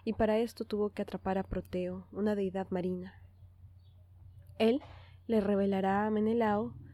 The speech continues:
que cuando llegue el día de su muerte, el héroe griego estaría destinado al Eliseo, es decir, los campos elíseos,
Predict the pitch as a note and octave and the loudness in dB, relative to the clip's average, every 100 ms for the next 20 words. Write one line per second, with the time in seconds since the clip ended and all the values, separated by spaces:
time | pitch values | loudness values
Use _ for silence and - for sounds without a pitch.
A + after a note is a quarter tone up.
0 | - - A#3+ C4+ B3+ A#3+ C#4+ D#4 C4 A3+ | -18 -12 2 4 4 4 4 4 4 4
1 | A3+ A3 - G3+ G3 G3+ G3 - G#3+ - | 4 2 0 -2 0 0 -4 -8 -14 -16
2 | - G#3+ G#3 G#3 G#3 F#3+ G3 A#3 A#3 B3+ | -4 2 4 4 4 2 2 2 2 -2
3 | C4+ G#3 - A3+ A#3 B3 A#3+ - G#3 G3+ | -4 -10 -4 -2 0 2 0 0 0 2
4 | G3+ G#3 G#3 F3+ E3+ - - E3 E3 - | 4 4 2 2 -2 -6 -4 -4 -6 -12
5 | - - G#3+ G#3 G#3+ A3+ B3+ - - - | -12 -2 0 0 -2 0 -2 -2 -18 -20
6 | - - C4 - G#3+ G3+ G#3 F#3+ F3 - | -10 -4 -2 0 -2 -2 -4 -4 -6 -6
7 | F3 F#3+ - | -8 -8 -14